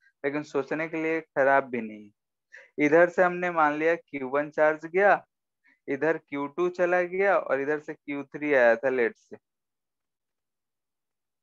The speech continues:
ठीक है, इस पे plus माने हैं तो इधर मानेंगे, इधर क्यू थ्री चला गया।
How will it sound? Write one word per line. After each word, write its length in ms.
ठीक 140
है, 80
इस 120
पे 120
plus 480
माने 260
हैं 120
तो 120
इधर 220
मानेंगे, 400
इधर 260
क्यू 300
थ्री 240
चला 300
गया। 260